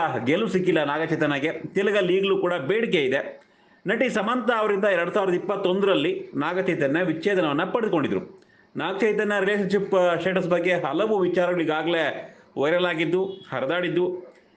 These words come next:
ಇಷ್ಟೆಲ್ಲದರ ಮಧ್ಯೆ ಮತ್ತೊಬ್ಬ ನಟಿಯೊಬ್ರು ನಾಗಚೈತನ್ಯ ಅವರನ್ನ "ಮದುವೆ ಆಗೋದೇ ನನ್ನ target" ಅಂತ ಹೇಳಿ ಹೊಸ ರೀತಿಯ sensational create ಮಾಡಿದ್ದಾರೆ. ಆ ನಟಿ ಹೆಸರು ರೀತು ಚೌಧರಿ. ಎಸ್, ರೀತು ಚೌಧರಿ ಇತ್ತೀಚೆಗೆ ಒಂದು ಸಂದರ್ಶನದಲ್ಲಿ ನಟ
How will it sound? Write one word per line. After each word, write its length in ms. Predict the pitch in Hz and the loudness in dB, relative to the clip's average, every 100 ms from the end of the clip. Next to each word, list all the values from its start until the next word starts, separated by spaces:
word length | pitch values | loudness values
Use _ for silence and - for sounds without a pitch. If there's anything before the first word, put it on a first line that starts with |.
| _ - | _ -8
ಇಷ್ಟೆಲ್ಲದರ 480 | 180 202 240 269 233 | -4 -2 2 2 2
ಮಧ್ಯೆ 680 | 190 196 208 160 185 - - - _ _ 160 | 2 2 2 2 -2 -8 -16 -20 _ _ -4
ಮತ್ತೊಬ್ಬ 440 | 226 240 254 220 | -2 0 0 0
ನಟಿಯೊಬ್ರು 720 | 180 190 254 233 139 131 - - - | 0 0 2 2 2 0 -2 -8 -6
ನಾಗಚೈತನ್ಯ 680 | 135 190 233 226 202 202 190 | -2 -2 0 0 0 0 0
ಅವರನ್ನ 260 | 185 175 185 | 0 0 0
"ಮದುವೆ 420 | 175 160 175 233 | 0 0 2 0
ಆಗೋದೇ 440 | 208 202 202 208 | 0 -2 0 0
ನನ್ನ 200 | 220 185 | 0 0
target" 520 | 170 170 185 180 175 175 | -2 -2 0 0 2 2
ಅಂತ 280 | 151 156 | 2 0
ಹೇಳಿ 480 | 156 151 175 196 196 - - - _ - | 0 2 2 0 -2 -8 -18 -20 _ -4
ಹೊಸ 200 | 170 220 208 | -2 0 0
ರೀತಿಯ 340 | 196 190 180 156 117 - | 0 2 0 0 -2 -2
sensational 680 | 202 208 190 208 202 185 170 151 156 | -4 -2 0 0 2 2 2 0 0
create 320 | 156 165 165 | 0 0 -2
ಮಾಡಿದ್ದಾರೆ. 580 | 160 151 151 196 - - _ _ - | -2 -2 -2 -2 -6 -16 _ _ -12
ಆ 140 | 131 | -6
ನಟಿ 260 | 135 170 220 | -4 0 0
ಹೆಸರು 500 | 208 196 247 - - | 0 0 -2 -2 0
ರೀತು 560 | 143 175 170 170 165 165 | 2 2 2 2 0 0
ಚೌಧರಿ. 460 | 254 135 92 - - | 2 2 -2 -4 -2
ಎಸ್, 240 | 151 160 170 143 135 | -2 0 2 2 0
ರೀತು 320 | 185 240 233 | 0 0 0
ಚೌಧರಿ 460 | 226 185 170 185 190 | 0 0 0 0 0
ಇತ್ತೀಚೆಗೆ 360 | 170 208 180 175 | 0 0 2 2
ಒಂದು 200 | 165 143 | 2 -2
ಸಂದರ್ಶನದಲ್ಲಿ 960 | 151 160 180 175 135 143 190 - - 165 | 0 2 2 2 0 0 -2 -6 -6 -2
ನಟ 140 | 190 | 0